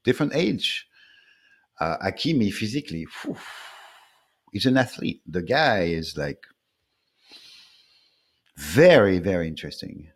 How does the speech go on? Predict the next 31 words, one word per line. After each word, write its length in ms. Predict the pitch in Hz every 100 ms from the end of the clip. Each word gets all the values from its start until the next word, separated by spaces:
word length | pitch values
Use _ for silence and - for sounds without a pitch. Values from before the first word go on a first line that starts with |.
| _ -
Uh, 160 | 76
defensively, 580 | 78 98 123 - 135 120
he's 220 | 127 113
not 180 | 131 120
gonna 180 | 123 117
be 340 | 113 110 104
the 140 | 101 90
best 420 | 101 101 - _ _ _ _ _ _ -
defender 460 | 87 - 85 85 82
in 300 | 80 78 78 _ _ _ _ _ _ -
the 80 |
world, 340 | 73 69 98 117 _ _ _ _ _ _ _ _
but 260 | 87 76 78
he 120 | 90
can, 460 | - 92 92 87
with, 320 | 82 98 - - - _
with 160 | 101 87
his 140 | 92
physicality 1000 | - 92 85 - 104 110 107 107 104 101
and 180 | 90 90
his 160 | 85 87
mobility, 600 | 85 135 135 98 95 87
he's 140 | 82
gonna 200 | 90 82
be, 220 | 76 82
<laughs> 40 | 82
he's 360 | 101 - -
gonna 120 | 82 80
be 80 |
just 260 | 76 95 -
fine. 260 | 71 71